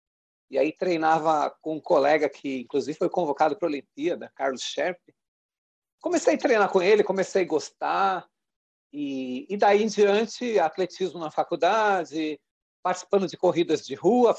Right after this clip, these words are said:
Eu até cheguei a ser federado pelo Centro Olímpico, mas nunca fui um atleta brilhante, né? Nunca fui um atleta de alto rendimento. Eu sempre fiz uma porção de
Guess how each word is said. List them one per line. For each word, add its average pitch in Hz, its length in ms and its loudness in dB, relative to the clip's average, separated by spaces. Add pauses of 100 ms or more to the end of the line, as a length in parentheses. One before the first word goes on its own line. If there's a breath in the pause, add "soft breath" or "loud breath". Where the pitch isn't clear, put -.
Eu 240 120 6
até 254 240 6
cheguei 226 300 2
a 240 40 0
ser 196 240 0
federado 175 600 0
pelo 156 180 -6
Centro 156 340 -8
Olímpico, 139 420 -10
mas 175 200 2
nunca 254 260 0
fui 269 160 -10
um 247 60 -2
atleta 220 360 0
brilhante, 165 640 -2
né? 120 100 -20 (440)
Nunca 160 200 0
fui 208 180 2
um - 20 6
atleta 190 400 4
de 170 80 0
alto 160 200 6
rendimento. 151 540 -2
Eu 123 60 -12
sempre - 280 0
fiz 175 200 2
uma 185 140 2
porção 175 440 2
de 202 240 -2